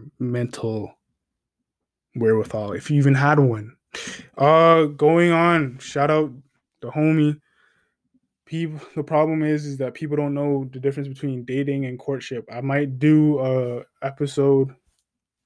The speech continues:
on that. I might do another episode on that. I might have to bring somebody on to help me with that. So, um,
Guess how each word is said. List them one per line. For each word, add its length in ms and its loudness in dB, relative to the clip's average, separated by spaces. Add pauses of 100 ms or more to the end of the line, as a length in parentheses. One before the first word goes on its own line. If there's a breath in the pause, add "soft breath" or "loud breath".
(460)
on 240 -2
that. 340 -2 (1400)
I 340 -20
might 180 -4
do 160 2
another 240 0
episode 360 -4
on 140 -6
that. 320 -6 (840 loud breath)
I 100 0
might 200 6
have 200 4
to 100 6
bring 240 4
somebody 320 6
on 360 4
to 80 -8
help 180 2
me 100 4
with 160 2
that. 280 2
So, 420 -2
um, 360 -8